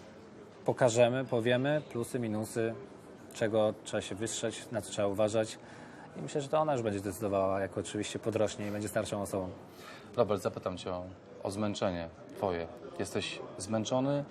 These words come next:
Speaker 2: jesteś wyczerpany, wyeksploatowa-, wyeksploatowany. I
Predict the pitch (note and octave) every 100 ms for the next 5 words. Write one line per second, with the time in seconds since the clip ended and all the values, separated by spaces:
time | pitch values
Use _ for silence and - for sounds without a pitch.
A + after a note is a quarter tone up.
0 | - G2+ - G2+ F#2+ G#2+ B2+ G#2+ B2 B2
1 | B2+ B2+ - F#2 G2+ A2 - - G#2 A2
2 | A2+ A#2+ A2 A#2 - A#2+ - A2 A#2+ B2
3 | C3 - - - - - B2+